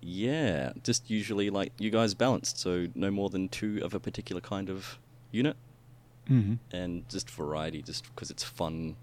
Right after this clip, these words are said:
Speaker 1: to play with.
Speaker 2: I think you, we could probably blame Spoon in part for, um, the, the club that we all come from and play and
Speaker 1: Yeah.
Speaker 2: have played together for many years. In
Speaker 1: Mm.
Speaker 2: it's not all Spoon, but it, it was, uh,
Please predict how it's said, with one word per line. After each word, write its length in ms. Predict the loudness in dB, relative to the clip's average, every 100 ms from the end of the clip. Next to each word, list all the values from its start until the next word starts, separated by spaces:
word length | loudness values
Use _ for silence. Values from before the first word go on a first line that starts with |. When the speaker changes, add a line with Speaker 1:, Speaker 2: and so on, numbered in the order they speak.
| -14
Speaker 1:
to 120 | -14
play 240 | -8 -4 0
with. 380 | 0 -2 -6 -12 -20 -20 -20 -20 -20 -20 -20 -4 -2
Speaker 2:
I 60 |
think 240 | 2 0 4
you, 140 | 4 6
we 140 | 6 6
could 200 | 4 2
probably 680 | 2 2 2 2 2 2 -4 -16 -20 -2
blame 340 | 0 2 2
Spoon 460 | 0 0 6 8 8
in 140 | 4
part 480 | 2 2 4 2 -4
for, 440 | 0 4 6 6
um, 300 | 4 4 0 -2 -12 -20 -20 -20 -20 -14 -4
the, 320 | 0 2 0
the 180 | 0 0 0 -12
club 460 | 0 4 6 4
that 200 | 2 2
we 320 | 4 6 6
all 240 | 4 4 0
come 260 | -2 2 4
from 360 | 4 2 2 0
and 220 | 0 -2 -4
play 340 | 0 2 4 2
and 140 | 0
Speaker 1:
Yeah. 60 | -4
Speaker 2:
have 260 | -6 -8 -16 -2
played 240 | 0 2
together 240 | 2 2
for 140 | 0 -2
many 200 | -2 0
years. 460 | 2 2 2 0 -4 -14 -20 -20 -20 -2
In 180 | 2 4
Speaker 1:
Mm. 260 | 4 2 -2 -14 -4
Speaker 2:
it's 200 | 0 6
not 180 | 6 8
all 220 | 8 6
Spoon, 380 | 6 2 2 4 4
but 160 | 2
it, 180 | 2 0 -2
it 100 | 2
was, 260 | 2 2
uh, 80 | 0